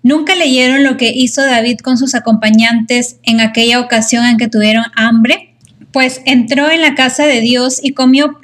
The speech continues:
los panes de la proposición que solo a los sacerdotes les es permitido comer, y hasta los compartió con sus acompañantes. En aquel tiempo Abiatar era el sumo sacerdote".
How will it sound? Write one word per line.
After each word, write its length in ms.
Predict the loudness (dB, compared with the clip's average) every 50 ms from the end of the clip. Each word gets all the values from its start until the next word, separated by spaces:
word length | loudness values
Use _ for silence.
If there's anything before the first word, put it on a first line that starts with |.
| _ _ -6
los 260 | -4 -4 -4 -6 -8
panes 460 | -6 _ 0 0 2 2 2 2 0
de 80 | 0 -2
la 140 | -2 -4
proposición 760 | -4 -6 -6 -4 -4 -4 -4 -4 -6 -6 -4 -2 0 0 0 0
que 140 | 0 -2 -4
solo 400 | -4 -4 -2 -2 0 0 0 0
a 80 | 0
los 160 | 0 -2 -2 -2
sacerdotes 680 | -4 -4 -4 -2 -2 -2 -2 -2 -4 -2 -2 -2 -2 0
les 220 | -2 -2 -4 -4 -4
es 200 | -4 -4 -2 -2
permitido 560 | -2 0 2 2 2 0 -2 -2 -2 -2 -2
comer, 520 | -2 0 2 2 4 2 0 -2 -4 -10 _ _ _ _ _ _ _ -2
y 100 | 0 0
hasta 360 | 0 0 -2 -4 -4 -2 0
los 240 | 0 0 -2 -4 -4
compartió 680 | 0 0 0 2 2 0 -2 -2 -2 -2 -2 -2 -2 -2
con 180 | -4 -4 -4 -4
sus 260 | -6 -8 -10 -8 -8
acompañantes. 1000 | -8 -2 -2 0 0 2 2 2 2 2 2 0 -2 -4 -6 -10 -18 -18 -20 _ _ -20 -20 -20 -20 _ -2
En 160 | 2 2 2
aquel 400 | 2 2 0 0 -2 -2 -4 -2
tiempo 400 | -2 0 0 0 0 0 -2 0
Abiatar 600 | 0 -2 -2 -2 -4 -2 -2 0 0 0 0 0 -2
era 280 | -2 0 2 2 2 2
el 120 | 0 -2
sumo 300 | -2 0 0 2 2 2
sacerdote". 680 | 0 -4 -4 -4 -4 -2 -2 -2 -2 -4 -4 -8 -14